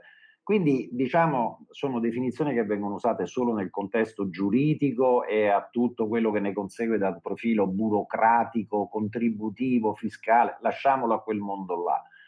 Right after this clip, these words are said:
E, e peraltro, come abbiamo detto prima, i, il mondo sta cambiando, quindi anche il modo della società di organizzarsi non è più, eh, legata a,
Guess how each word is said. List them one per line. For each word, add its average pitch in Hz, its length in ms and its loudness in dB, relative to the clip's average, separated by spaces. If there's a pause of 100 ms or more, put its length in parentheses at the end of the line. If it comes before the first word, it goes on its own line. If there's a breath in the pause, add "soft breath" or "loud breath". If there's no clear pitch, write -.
(300 loud breath)
E, 113 200 -2
e 123 140 -4
peraltro, 139 680 2
come 104 180 -6
abbiamo 95 300 -4
detto 101 320 -4
prima, 107 520 0 (300 loud breath)
i, 120 140 -6
il 127 160 2
mondo 151 360 2
sta - 260 -2
cambiando, 123 480 0
quindi 117 220 0
anche 160 280 -2
il 135 160 0
modo 131 500 0
della 101 200 -2
società 113 460 -2
di 117 120 0
organizzarsi 104 1040 -2
non 110 180 -2
è 127 180 -2
più, 175 440 2 (100)
eh, 95 420 -2 (220 soft breath)
legata 127 800 4
a, 123 400 4